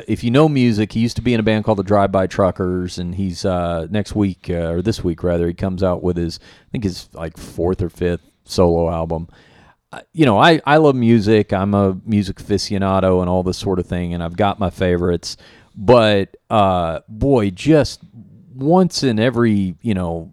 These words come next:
ten, fifteen years, there's somebody I discover that comes along that I'm like, "This guy is a musical fucking genius." Like, this guy is an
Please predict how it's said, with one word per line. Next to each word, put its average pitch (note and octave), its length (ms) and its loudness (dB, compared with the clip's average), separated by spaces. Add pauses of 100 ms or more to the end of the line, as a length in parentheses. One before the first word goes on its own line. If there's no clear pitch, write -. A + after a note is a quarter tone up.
(140)
ten, C3+ 240 0
fifteen G2+ 500 0
years, G2 460 -2 (360)
there's G#2 200 2
somebody F3 440 4
I B2 120 2
discover - 840 -2 (100)
that - 160 -10
comes F#2+ 300 -4
along E2+ 380 -6
that F#2 120 -2
I'm F#2 160 -4
like, F2 380 -8 (440)
"This D3+ 640 2
guy G#2 720 -2
is F#2+ 440 -6
a E2+ 160 -8
musical G#2 840 -2
fucking F2 520 -8
genius." C#2 520 -12
Like, F2+ 320 -4
this A#2+ 240 4
guy F#2+ 400 -2
is F#2 220 -4
an F2 160 -6